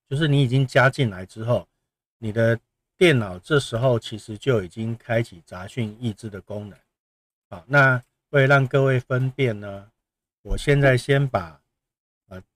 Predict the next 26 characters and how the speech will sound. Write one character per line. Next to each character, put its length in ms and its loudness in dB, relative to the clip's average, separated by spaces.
那 120 -8
个 300 -2
我 240 -10
硬 240 2
体 160 -14
的 180 -14
杂 200 -4
讯 220 -6
抑 100 0
制 160 -4
先 220 -8
给 140 -12
关 340 -10
掉， 200 -10
硬 180 2
体 140 -10
的 140 -16
那 160 -10
个 160 -12
A 180 -4
I 140 2
降 200 0
噪 200 -2
先 220 -14
关 260 -6
掉。 200 -10